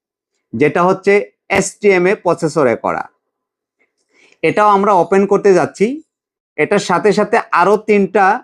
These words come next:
প্রোডাক্ট আমরা, মানে, তিনটা সার্কিট আমরা ওপেন করতে যাচ্ছিলাম মার্কেটে, কিন্তু আমরা এখান থেকে সীমাবদ্ধ তৈরি করলাম। কেন সীমাবদ্ধ তৈরি করলাম? আমরা যখনই এটাকে মার্কেটজাত করতে যাব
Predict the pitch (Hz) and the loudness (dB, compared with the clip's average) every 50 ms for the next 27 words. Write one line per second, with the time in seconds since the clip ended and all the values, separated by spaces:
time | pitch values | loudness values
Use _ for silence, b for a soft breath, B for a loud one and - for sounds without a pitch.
0 | _ _ _ _ _ _ _ _ _ _ _ _ _ _ _ _ _ _ - 190 | _ _ _ _ _ _ _ _ _ _ _ _ _ _ _ _ _ _ -2 0
1 | 185 185 202 175 185 175 170 175 175 165 170 180 180 180 - 196 202 196 233 214 | 0 0 0 -2 -2 -2 0 0 0 0 0 -2 -2 -2 -4 -4 -2 -2 -2 -4
2 | - - 208 214 220 202 214 202 180 185 170 160 160 - - 147 151 175 170 165 | -2 -2 0 0 0 0 0 0 0 0 0 -2 -2 -2 -2 -2 -2 -2 -2 -2
3 | 151 160 135 - 156 120 135 160 175 - - 208 190 190 170 143 131 123 104 - | -2 -2 -4 -2 -2 -2 -2 -2 -2 -2 -2 0 0 2 2 0 0 -2 -4 -6
4 | 104 87 82 82 - _ _ _ _ _ _ _ _ _ _ _ _ - 226 240 | -8 -10 -10 -12 -14 _ _ _ _ _ _ _ _ _ _ _ _ 0 2 2
5 | 233 - 196 139 101 - - _ _ _ _ _ _ _ _ _ _ _ _ _ | 2 2 2 0 0 0 -4 _ _ _ _ _ _ _ _ _ _ _ _ _
6 | _ _ - 151 151 165 175 208 214 - 208 185 - 190 208 214 208 - 220 214 | _ _ 0 0 2 2 0 0 0 0 -2 -2 0 0 -2 -2 0 0 -2 0
7 | - 220 214 - - 208 208 214 202 156 143 156 147 143 165 180 143 - 175 160 | 2 0 0 0 -2 -2 0 0 0 0 0 -2 -2 0 -2 -2 0 0 0 2
8 | 160 156 - 139 120 110 98 87 85 - _ _ _ _ _ _ _ _ _ _ | 0 0 0 0 0 0 -2 -2 -4 -6 _ _ _ _ _ _ _ _ _ _
9 | _ _ _ _ _ _ _ _ _ _ _ _ _ _ _ _ _ 160 156 165 | _ _ _ _ _ _ _ _ _ _ _ _ _ _ _ _ _ -4 0 0
10 | 190 208 196 - 233 233 233 226 202 220 196 190 220 220 226 226 226 233 214 226 | 0 0 0 0 0 2 2 2 2 2 2 2 2 4 4 4 4 2 2 2
11 | 233 240 247 247 202 139 107 - _ _ _ _ _ _ _ _ _ _ _ _ | 2 2 2 2 0 0 -4 -10 _ _ _ _ _ _ _ _ _ _ _ _
12 | _ _ _ _ _ _ _ _ _ _ - 160 165 180 202 208 185 147 185 180 | _ _ _ _ _ _ _ _ _ _ -4 -2 0 2 2 0 0 0 0 -2
13 | 175 - 226 233 240 240 220 175 214 214 214 220 202 180 170 170 156 151 196 185 | 0 0 0 2 2 2 2 0 0 0 0 0 0 2 0 0 0 -2 -2 -2
14 | 165 156 202 190 - _ - 190 180 147 - 214 170 135 135 120 | -2 -2 -4 -4 -4 _ 0 0 0 2 0 0 0 0 0 0